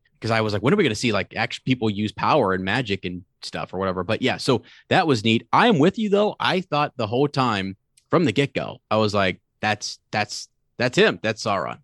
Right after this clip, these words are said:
Like, there's just, like, I felt like that's what they were going to do. You know what I mean? Or, like, there was too many clues or there's whatever. Like, it just looks like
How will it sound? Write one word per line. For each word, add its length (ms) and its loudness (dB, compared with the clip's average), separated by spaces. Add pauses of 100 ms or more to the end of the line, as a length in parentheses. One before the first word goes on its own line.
Like, 100 -4
there's 200 0
just, 220 -6 (300)
like, 140 -2
I 100 2
felt 140 2
like 140 2
that's 260 0
what 180 0
they 100 4
were 120 -2
going 360 0
to 140 -2
do. 340 -6 (120)
You 80 -2
know 80 0
what 80 0
I 20 -2
mean? 140 -2
Or, 100 0
like, 140 -2
there 100 -2
was 80 -4
too 140 -2
many 100 2
clues 540 0
or 60 -2
there's 200 -4
whatever. 340 0
Like, 220 -2 (240)
it 100 -2
just 220 -2
looks 240 -2
like 260 0